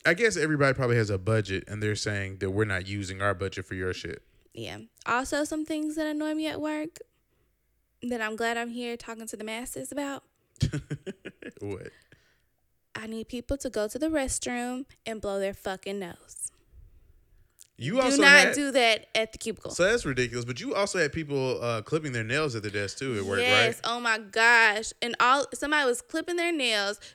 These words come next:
Speaker 2: Dude started farting, and then the next person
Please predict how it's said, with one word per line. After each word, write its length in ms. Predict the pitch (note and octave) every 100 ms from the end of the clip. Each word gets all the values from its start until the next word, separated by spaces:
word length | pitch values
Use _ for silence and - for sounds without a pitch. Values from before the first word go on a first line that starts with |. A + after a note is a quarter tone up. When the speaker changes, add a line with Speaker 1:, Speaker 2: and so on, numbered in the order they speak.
| -
Speaker 2:
Dude 460 | G#3 C#4+ F4 D#4+ -
started 340 | - C#4 D4+ -
farting, 540 | A3+ G3 G3 G3+ G#3+ - -
and 120 | A#3
then 100 | C4+
the 60 | C4
next 420 | C4+ D4 E4+ -
person 540 | F4 C#4+ D4 C4 B3+